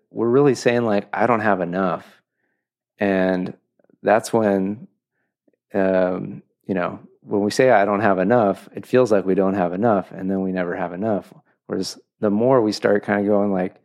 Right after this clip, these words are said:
"Man, look at all the richness that I already have. Like, there's just, there's just so much. Like, I appreciate it. Like, it's just, it's almo-, it's almost too much, yet it's just, it's,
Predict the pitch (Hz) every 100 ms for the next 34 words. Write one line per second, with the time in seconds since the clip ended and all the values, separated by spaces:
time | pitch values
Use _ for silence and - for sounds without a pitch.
0 | _ _ _ - 139 156 120 104 107 -
1 | _ - 143 - 143 120 87 127 - 175
2 | 104 - 95 90 107 131 90 90 120 147
3 | - 92 - 131 107 180 - _ - _
4 | - 156 117 - - 131 113 147 196 -
5 | - 95 - - 170 190 113 92 90 92
6 | 95 104 104 - _ _ _ 120 123 113
7 | 110 117 - 123 117 - 110 120 135 -
8 | 95 95 - 104 - - 127 - -